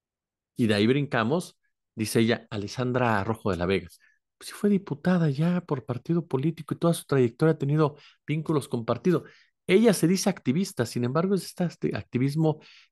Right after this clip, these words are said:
eh, progre, buena ondita,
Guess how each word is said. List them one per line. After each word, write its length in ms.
eh, 380
progre, 420
buena 280
ondita, 640